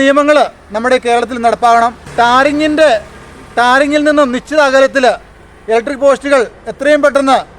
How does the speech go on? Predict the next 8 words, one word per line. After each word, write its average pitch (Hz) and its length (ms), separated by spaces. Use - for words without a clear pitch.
മാറ്റി 254 300
സ്ഥാപിക്കാനുള്ള, 262 600
അപകടത്തിലിരിക്കുന്ന 277 840
ഇലക്ട്രിക് 240 320
പോസ്റ്റുകൾ 269 320
മാറ്റി 247 300
സ്ഥാപിച്ച് 254 420
ജനങ്ങളുടെ 254 460